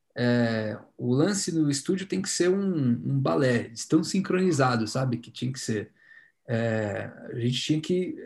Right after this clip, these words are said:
saber já qual era o movimento depois que ele fotografasse, sabe? Tipo, depois ele ia pegar e deixar a câmera, você já tinha que ir lá pegar a câmera, deixar no jeitinho.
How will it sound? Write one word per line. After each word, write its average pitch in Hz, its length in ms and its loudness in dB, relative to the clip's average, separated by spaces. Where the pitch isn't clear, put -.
saber 151 500 4
já 160 240 4
qual 160 180 2
era 190 140 4
o - 20 4
movimento 165 440 0
depois 160 280 2
que - 80 2
ele 160 60 4
fotografasse, 156 720 0
sabe? 151 220 4
Tipo, 131 240 -4
depois 151 340 4
ele 151 140 4
ia 156 80 4
pegar 147 480 2
e 143 60 0
deixar 143 220 -2
a - 20 -2
câmera, 160 560 0
você 143 140 -2
já 139 60 0
tinha 156 180 2
que 156 100 -2
ir 156 40 4
lá 156 240 4
pegar 151 260 2
a 143 60 -2
câmera, 156 360 -2
deixar 139 300 -2
no 151 60 -2
jeitinho. 147 640 -2